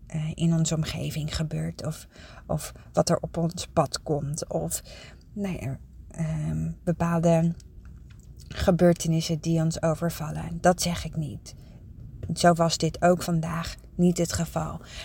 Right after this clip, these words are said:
Maar ik had wel, eh, invloed op hoe ik ermee om wilde gaan. En dat is juist, eh, iets waar je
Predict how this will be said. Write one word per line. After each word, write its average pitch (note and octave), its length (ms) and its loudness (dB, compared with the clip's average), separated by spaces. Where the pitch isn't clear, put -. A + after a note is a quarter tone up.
Maar F3 200 4
ik - 80 -12
had E3 220 4
wel, G#3 920 10
eh, E3 300 -4
invloed A3 920 4
op F3 440 6
hoe A3+ 560 10
ik F3+ 260 4
ermee E3 360 0
om D#3 180 0
wilde D3+ 340 -8
gaan. E3 380 -6
En F3 280 6
dat A3+ 640 6
is F3+ 240 2
juist, F3+ 760 -2
eh, E3 300 2
iets A3+ 440 4
waar F3+ 220 -8
je F#3+ 160 -4